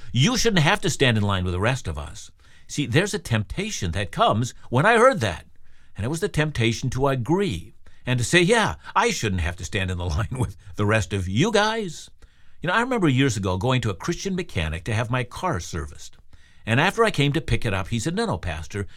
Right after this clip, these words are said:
this one's on me. You don't have to pay." I said, "I insist." So we argued. I paid. And then I found out a few months later, he had gone bankrupt. See, he was insisting that he pay for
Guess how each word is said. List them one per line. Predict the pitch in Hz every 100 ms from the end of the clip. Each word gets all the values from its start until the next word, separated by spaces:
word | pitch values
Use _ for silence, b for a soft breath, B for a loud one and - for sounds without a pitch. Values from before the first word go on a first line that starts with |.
| -
this | 202 -
one's | 202 -
on | 135 123 107
me. | 90
You | 87 151 247
don't | 214 208 208
have | 151 156 151
to | 113
pay." | - 98 - - - b b b
I | 101
said, | 101 117 104
"I | 107
insist." | 95 95 87 - - 82 - - - -
So | -
we | 113 165
argued. | 190 175 85 - - -
I | - 78
paid. | 85 117 110 78 - - b b b
And | 127
then | 135 220
I | 214
found | - 101 87
out | 82 90
a |
few | 90 147
months | 190 196 -
later, | 90 85 95 b b -
he | 202 220
had | 123
gone | 107 113 147
bankrupt. | 131 147 220 - - - - - - - - b b
See, | - 180
he | 110 233
was | 254 202
insisting | 160 127 - 190 165 110 101
that | 110
he | 90 208
pay | - 143 147
for | 143 123 104